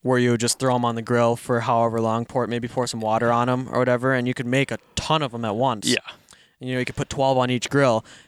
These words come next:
Speaker 1: and then all of a sudden they decided to change back to the real egg, and now you're having to crack the egg, break the yolk, pour the water down, spray the butter down,
Speaker 2: <laughs>
Speaker 1: all that stuff, and you can make six at a time.
Speaker 2: The
Speaker 1: So you went from being able to,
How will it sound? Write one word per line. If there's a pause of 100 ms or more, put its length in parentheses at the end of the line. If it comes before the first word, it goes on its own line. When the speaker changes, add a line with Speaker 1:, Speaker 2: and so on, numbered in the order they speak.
Speaker 1:
and
then
all
of
a
sudden
they
decided
to
change
back
to
the
real
egg,
and
now
you're
having
to (320)
crack
the
egg,
break
the
yolk, (120)
pour
the
water
down,
spray
the
butter
down, (180)
Speaker 2:
<laughs>
Speaker 1:
all
that
stuff,
and
you
can
make
six
at
a
time.
Speaker 2:
The
Speaker 1:
So
you
went
from
being
able
to,